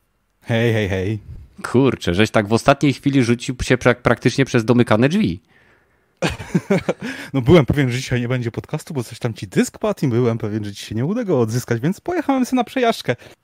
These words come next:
Speaker 1: Dosłownie weszłem do domu, uruchamiam komputer, o kurwa, ktoś siedzi na kanale i <laughs> chyba jest podcast.
Speaker 2: <laughs>
Speaker 1: Więc dlatego jestem.
Speaker 2: Doceniam, doceniam. E, faktycznie to może ja zacznę od tego, co się działo u mnie w tygodniu.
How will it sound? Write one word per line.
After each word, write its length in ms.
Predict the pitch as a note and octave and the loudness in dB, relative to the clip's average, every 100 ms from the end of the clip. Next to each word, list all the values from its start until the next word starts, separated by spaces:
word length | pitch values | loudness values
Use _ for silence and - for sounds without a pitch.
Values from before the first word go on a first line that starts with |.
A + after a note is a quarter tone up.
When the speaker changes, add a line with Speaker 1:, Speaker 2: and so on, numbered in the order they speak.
| _ _ | _ _
Speaker 1:
Dosłownie 540 | B2 C3 - E3+ E3 C3+ | -6 -6 0 0 2 -2
weszłem 280 | F3+ D3 | 0 -2
do 60 | A2+ | 0
domu, 220 | C#3 C3+ | 0 0
uruchamiam 340 | G#2+ C3 B2+ - | -4 -4 -4 -4
komputer, 340 | A#2+ - A2 | -6 -2 -2
o 100 | E3+ | 0
kurwa, 280 | - E3 F3 | -2 -4 -4
ktoś 240 | - D3+ | -6 -4
siedzi 260 | - B2 C#3+ | -2 -2 0
na 140 | A#2 | 0
kanale 360 | C3 C3+ D3 G#3 | 2 6 8 10
i 220 | F#3+ F3+ | 10 8
<laughs> 40 | |
chyba 240 | G#3 E3+ E3+ | 6 6 6
jest 160 | E3 | 4
podcast. 360 | D3 D#3+ F3 F#3 F#3 G#3+ F#3 - F#3 - | 0 0 0 2 2 2 0 0 -2 -4
Speaker 2:
<laughs> 560 | - _ - - - | -16 _ -20 -20 -6
Speaker 1:
Więc 200 | C3+ C3 | -4 -2
dlatego 280 | A#2+ A#2 G2+ | -2 -2 -4
jestem. 260 | F#2+ - A2 | -6 -4 -2
Speaker 2:
Doceniam, 500 | G#2+ C3 A#2 A#2+ A2+ | 0 2 2 2 0
doceniam. 500 | A2 G#2+ G#2 A2+ - | 0 0 0 0 -2
E, 280 | G#2 G2+ G2+ | -4 -2 -2
faktycznie 440 | A2+ - C3+ A2+ | -4 -4 -2 -2
to 100 | A2 | -2
może 200 | G#2 G#2 | -2 0
ja 120 | A2 | 0
zacznę 280 | G#2+ G2+ G2 | 0 -2 -4
od 100 | F#2+ | -6
tego, 200 | G2+ F#2+ | -4 -6
co 100 | G2 | -6
się 120 | G#2+ | -6
działo 240 | G2 G2+ G2 | -2 0 2
u 40 | |
mnie 120 | F#2+ | 0
w 40 | F2+ | -4
tygodniu. 500 | G2 F#2+ F2+ F#2+ | -2 0 0 -2